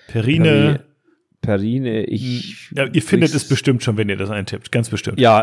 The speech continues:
Speaker 2: äh, auf jeden Fall. Also,
Speaker 1: Ja.
Speaker 2: tolles Model, kann ich nur empfehlen, wirklich
Speaker 1: Mhm.
Speaker 2: war, ähm, war richtig
Speaker 1: In
Speaker 2: eine gute, also
Speaker 1: Anführungsstrichen
Speaker 2: überhaupt der ganze Workshop war
Speaker 1: Stammmodell von einem Jan.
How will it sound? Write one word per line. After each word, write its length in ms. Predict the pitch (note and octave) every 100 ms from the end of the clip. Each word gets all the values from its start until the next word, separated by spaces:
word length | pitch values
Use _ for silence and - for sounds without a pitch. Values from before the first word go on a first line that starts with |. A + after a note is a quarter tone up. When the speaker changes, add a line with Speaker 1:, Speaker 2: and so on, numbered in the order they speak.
| B2+
Speaker 2:
äh, 120 | C3 C3
auf 160 | B2+
jeden 180 | A#2 F#2
Fall. 300 | - F2 E2
Also, 500 | G#2 G#2+ G#2+ G#2 G2
Speaker 1:
Ja. 100 | G#2+
Speaker 2:
tolles 260 | G2+ D3 B2
Model, 460 | A#2+ A#2+ A#2+ A#2
kann 200 | A2+ A#2+
ich 140 | A#2 A#2
nur 120 | A#2
empfehlen, 440 | G#2+ G#2+ G#2 G#2
wirklich 260 | G2+ G#2 G#2
Speaker 1:
Mhm. 40 | G2
Speaker 2:
war, 600 | F#2+ F#2+ D2 F2+ F#2 F#2
ähm, 300 | F#2 F#2+ F#2+
war 220 | F#2+ F#2
richtig 340 | G2+ - G#2
Speaker 1:
In 40 | A#2+
Speaker 2:
eine 40 |
gute, 60 | C#3
also 20 |
Speaker 1:
Anführungsstrichen 500 | D#3+ F#3 D3+ B2 C3+
Speaker 2:
überhaupt 180 | B2+ A#2+
der 80 | C#3
ganze 240 | C#3 C3+
Workshop 380 | C#3+ F3+ D3+ A2+
war 60 | A#2+
Speaker 1:
Stammmodell 200 | A2+ F#2
von 280 | - A#2+ G#2
einem 100 | G2
Jan. 260 | F#2+ D#2